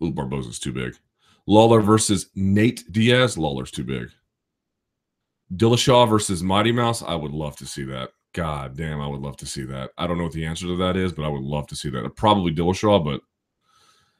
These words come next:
Larkin versus Gunnar Nelson. Ooh, I'll say Larkin only because of the takedown defense. Superboy versus Bektic. I'll say Bektic for now, but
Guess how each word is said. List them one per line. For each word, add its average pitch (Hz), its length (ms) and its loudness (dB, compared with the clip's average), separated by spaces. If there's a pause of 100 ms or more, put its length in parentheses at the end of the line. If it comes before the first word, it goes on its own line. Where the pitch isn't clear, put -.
(140)
Larkin 117 440 6
versus 104 380 4
Gunnar 107 320 2
Nelson. 95 680 0
Ooh, 82 400 -4 (140)
I'll 80 80 -8
say 85 140 -4
Larkin 78 420 -4
only 85 200 -4
because 76 240 -2
of 69 40 -8
the 71 60 -6
takedown 69 400 -6
defense. 69 400 -8 (1900)
Superboy 117 600 6
versus 98 340 2
Bektic. 82 680 -2 (2750)
I'll 98 80 2
say 127 180 6
Bektic 104 500 2
for 98 140 0
now, 107 340 4
but 90 340 0